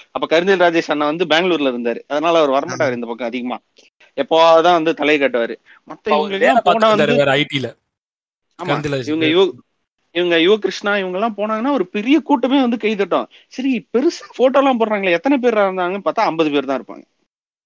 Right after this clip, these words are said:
Speaker 1: அந்த ஐம்பது பேர் தான் இருந்திருப்பாங்க, ஐம்பது இல்ல நூறு பேர் தான் இருந்திருப்பாங்க. அவங்களுக்குள்ள வந்து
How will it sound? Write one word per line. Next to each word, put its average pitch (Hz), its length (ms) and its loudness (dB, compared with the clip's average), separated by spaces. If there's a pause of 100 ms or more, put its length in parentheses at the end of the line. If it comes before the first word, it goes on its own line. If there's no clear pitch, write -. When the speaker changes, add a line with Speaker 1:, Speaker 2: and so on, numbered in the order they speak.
(440)
Speaker 1:
அந்த 151 160 -2
ஐம்பது 185 300 0
பேர் 196 160 2
தான் 220 160 4
இருந்திருப்பாங்க, 190 420 0
ஐம்பது 185 360 -2
இல்ல 196 160 0
நூறு 175 220 -6
பேர் 175 180 -4
தான் 190 180 -4
இருந்திருப்பாங்க. 160 480 -6 (320)
அவங்களுக்குள்ள 247 600 0
வந்து 240 400 0